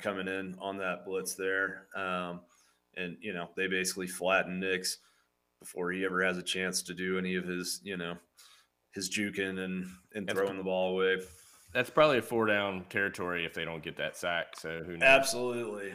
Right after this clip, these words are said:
Speaker 1: Yeah. And I mean, you know, uh, our buddy Chris Marler, uh, was talking about this on, on Twitter yesterday.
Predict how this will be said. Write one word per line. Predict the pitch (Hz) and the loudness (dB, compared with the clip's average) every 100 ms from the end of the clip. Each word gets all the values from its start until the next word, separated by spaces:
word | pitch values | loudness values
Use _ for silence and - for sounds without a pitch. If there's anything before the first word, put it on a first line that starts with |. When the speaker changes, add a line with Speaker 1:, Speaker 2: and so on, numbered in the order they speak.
| - | -4
Speaker 1:
Yeah. | 143 143 117 110 | 4 6 6 6
And | 170 | 6
I | 175 | 8
mean, | 180 - | 8 6
you | 151 | 4
know, | 160 135 127 | 6 8 6
uh, | 127 123 120 120 117 - | 6 4 6 4 2 -2
our | 131 131 | 0 2
buddy | 139 139 123 110 - - _ - | 2 2 0 -4 -10 -20 _ -12
Chris | - 127 117 - - - 113 | -6 -4 -2 -4 -10 -18 -10
Marler, | 113 113 113 107 104 104 - 104 | -4 -4 -2 -2 -4 -6 -10 -8
uh, | 110 107 | -6 -6
was | 104 | -6
talking | 113 104 107 | -4 -4 -6
about | 101 101 92 | -4 -4 -4
this | 98 92 | -4 -6
on, | 104 101 92 92 | -8 -10 -12 -12
on | 95 | -12
Twitter | 92 104 101 101 | -10 -6 -4 -2
yesterday. | 98 95 98 98 101 95 | -2 -4 -6 -6 -4 -6